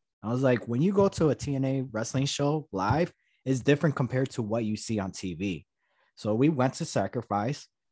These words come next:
Everybody was screaming, "This is awesome. This is awesome. Match of the year." Everybody was chan-,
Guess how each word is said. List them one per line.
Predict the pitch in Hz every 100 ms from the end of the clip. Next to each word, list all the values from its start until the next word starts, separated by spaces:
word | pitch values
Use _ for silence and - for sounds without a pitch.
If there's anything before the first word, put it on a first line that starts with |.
| _ _ _ _ _ _ _ 131
Everybody | 147 160 160 143
was | 131 117
screaming, | - 143 143 131 101 95 151
"This | 170 - -
is | 139 135 -
awesome. | 165 165 151 147 139 135
This | 180 175 - 151
is | 143 -
awesome. | 147 165 170 - 143 139 131 _ _ -
Match | 151 170 180
of | 151
the | 160
year." | 180 190 165 113 - _ _ _
Everybody | 135 202 214 190 185
was | 170 -
chan-, | 175